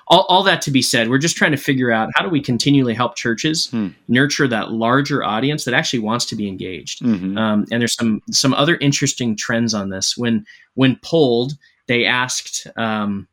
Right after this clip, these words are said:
Speaker 1: churchgoers if they wanted more content. And about two out of three people said, "Yes, I'm looking for more content for my church."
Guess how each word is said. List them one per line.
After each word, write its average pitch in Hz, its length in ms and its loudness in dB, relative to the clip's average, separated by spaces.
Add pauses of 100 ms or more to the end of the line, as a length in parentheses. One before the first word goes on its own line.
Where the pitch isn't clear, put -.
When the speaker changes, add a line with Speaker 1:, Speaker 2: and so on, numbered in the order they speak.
(140)
Speaker 1:
churchgoers 104 640 -2
if 107 140 -8
they 117 100 0
wanted 120 400 0
more 110 180 -2
content. - 560 -10 (440)
And 127 80 0
about 110 240 -2
two 175 160 2
out 160 80 2
of 139 60 -4
three 131 180 -2
people 110 200 -4
said, 107 200 -2
"Yes, 113 200 0
I'm 117 140 -2
looking 156 240 0
for 156 160 -4
more 127 160 0
content 123 420 -4
for 113 100 -10
my 101 120 -6
church." - 460 -10